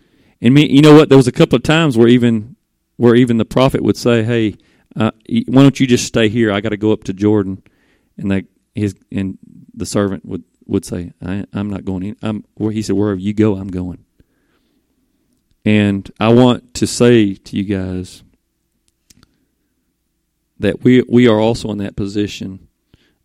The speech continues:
with our pastors, that we can keep our eyes focused on these folks. And I don't ever mean to try to lift anybody higher than they,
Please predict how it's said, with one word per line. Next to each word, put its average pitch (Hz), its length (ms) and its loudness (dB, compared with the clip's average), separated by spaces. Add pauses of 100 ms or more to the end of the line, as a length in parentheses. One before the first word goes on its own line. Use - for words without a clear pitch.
with 113 160 2
our 110 180 -2
pastors, - 760 -8 (1000)
that 113 240 4
we 123 120 8
can 110 200 0
keep - 280 -2
our 95 100 4
eyes 117 360 2
focused - 420 0
on 92 120 0
these 95 280 -6
folks. - 500 -6 (160)
And 110 360 -4
I 117 120 2
don't 160 320 2 (100)
ever 147 220 6
mean 123 260 2
to - 140 -6 (320)
try 131 280 0
to 110 80 -2
lift 117 540 0 (1300)
anybody 120 400 4
higher 117 320 0
than 104 140 -2
they, 104 220 -4